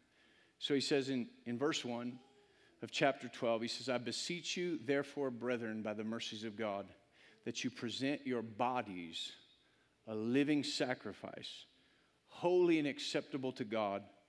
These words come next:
which is your reasonable service of worship." The first step, if we're gonna overcome evil with good, is we're gonna have to say,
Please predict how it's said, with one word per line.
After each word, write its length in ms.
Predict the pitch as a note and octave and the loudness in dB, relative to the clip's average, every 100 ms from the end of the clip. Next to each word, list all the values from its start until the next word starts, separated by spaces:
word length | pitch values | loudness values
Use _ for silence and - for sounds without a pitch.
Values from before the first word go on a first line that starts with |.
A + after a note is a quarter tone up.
| _ _ _ _ - | _ _ _ _ -4
which 240 | B2 - | -2 2
is 240 | D#3+ D3 C#3 | 4 4 2
your 120 | B2 | 0
reasonable 720 | A#2 C3+ C3+ C#3 B2 B2 B2+ - _ | 0 0 0 -2 -2 -4 -6 -14 _
service 800 | - - - C3 G#2+ F#2+ - - - - _ _ _ - | -10 -6 -2 -2 -2 -4 -6 -6 -12 -20 _ _ _ -10
of 120 | G#2 | -6
worship." 440 | A2 G#2+ - G#2 - - _ _ _ _ _ _ _ _ _ _ _ - | -4 -4 -4 -6 -12 -20 _ _ _ _ _ _ _ _ _ _ _ -14
The 100 | - | 0
first 300 | F3 - - | 2 2 2
step, 320 | F3 E3 - | 6 4 4
if 120 | B2 | -4
we're 60 | C#3+ | -2
gonna 220 | C#3 C#3 | 0 2
overcome 500 | C#3+ C3 C3+ D3 B2+ | 2 2 0 -2 0
evil 300 | C#3 D3 C3 | 2 2 0
with 200 | A#2+ A#2 | -2 -2
good, 220 | D3 C#3 | 0 2
is 100 | A#2 | 2
we're 100 | A#2 | -2
gonna 120 | C3+ B2+ | -4 -2
have 160 | A#2+ | -4
to 60 | - | -6
say, 400 | - B2 A2+ | -2 0 0